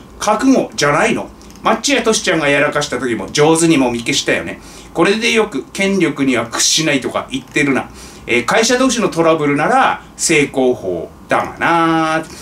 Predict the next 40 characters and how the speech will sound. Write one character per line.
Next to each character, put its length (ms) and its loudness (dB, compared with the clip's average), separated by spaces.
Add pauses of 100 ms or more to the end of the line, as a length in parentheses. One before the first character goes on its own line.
(220)
え 460 4
ー、 40 -8
ゴ 160 4
ミ 140 4
の 120 4
手 200 -2
法 240 0
も 100 0
で 80 -2
す 140 0
ね、 240 0 (260)
論 260 2
よ 140 4
り 100 2
大 220 4
声 200 4
嫌 200 2
が 80 0
ら 120 2
せ、 280 -2
え 40 -2 (160)
ー、 20 0
で 100 0
す 100 -2
け 120 2
れ 40 2
ど 100 2
も、 220 0 (200)
ま 80 2
あ、 20 2
自 200 0
分 180 2
が 100 2
や 140 2
ら 140 2
れ 120 2
る 140 2
の 100 4
に 140 0
は 320 2